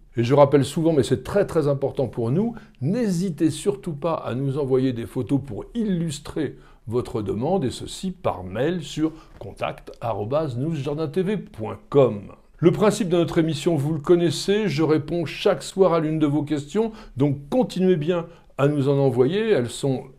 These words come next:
différentes, elles sont importantes, elles sont variées et intéressantes.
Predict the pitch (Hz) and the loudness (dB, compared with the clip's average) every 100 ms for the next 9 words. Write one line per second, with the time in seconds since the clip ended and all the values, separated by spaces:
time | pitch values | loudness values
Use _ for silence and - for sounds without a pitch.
0 | _ - 107 143 190 - 110 175 214 - | _ -16 -4 -2 0 -2 -2 -2 -4 -4
1 | 120 - 131 120 - 139 139 - - 208 | -6 -6 -6 -6 -4 -4 -4 -4 -2 0
2 | 233 143 117 - 131 107 110 156 147 151 | 0 -4 -6 -8 -8 -6 -4 -4 -2 0
3 | 143 120 120 123 107 110 - 180 247 - | 0 -2 -6 -6 -6 -6 -6 -4 -4 -6